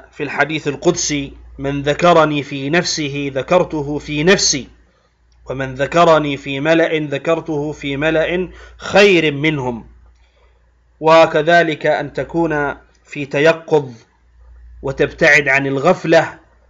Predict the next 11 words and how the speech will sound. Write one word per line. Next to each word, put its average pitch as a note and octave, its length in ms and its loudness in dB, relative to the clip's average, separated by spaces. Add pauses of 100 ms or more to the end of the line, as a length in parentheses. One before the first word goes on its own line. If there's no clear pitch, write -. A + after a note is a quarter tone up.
(520)
فالله D#3 360 4
قال: D#3+ 320 4
"ولا D#3+ 360 6
تكن F3 640 0
من F3 180 2
الغافلين"، D#3+ 1300 2 (100)
فنهاك D#3 580 0
عن D3+ 220 2
الغفلة E3+ 440 0
عند D#3 280 -2
ذكره. E3 640 0